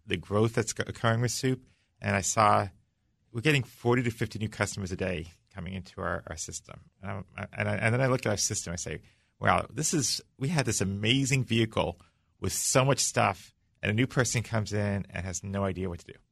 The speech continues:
A, and, and a new customer could be either industry or government. Somebody comes to our site, somebody doesn't know where to go. And I, and I think about the fact that, that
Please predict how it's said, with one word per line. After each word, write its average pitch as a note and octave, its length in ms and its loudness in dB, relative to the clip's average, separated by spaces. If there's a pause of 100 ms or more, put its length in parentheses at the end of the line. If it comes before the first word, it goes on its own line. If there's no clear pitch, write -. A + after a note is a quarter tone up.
(540)
A, - 80 -8 (180)
and, F#3+ 260 -2
and G#2+ 260 0
a A2 80 4
new B2+ 160 4
customer C3+ 360 2
could - 180 -2
be A#2 240 2 (120)
either F#2 160 0
industry F2+ 360 -4
or - 20 -4
government. E2+ 340 -6
Somebody C3+ 280 -2
comes C3 240 -2
to - 120 -2
our A2+ 80 4
site, G2 320 0
somebody A2 340 -4
doesn't - 400 -6
know G#2+ 300 2
where G2 300 0
to G2 80 0
go. F#2+ 280 2
And F#2 140 0
I, A2+ 200 2 (580)
and G#2+ 140 4
I G2+ 60 4
think D#3+ 260 2
about C#3 240 4
the B2+ 60 -2
fact A2+ 340 2
that, G2+ 180 -2 (320)
that G2 200 -4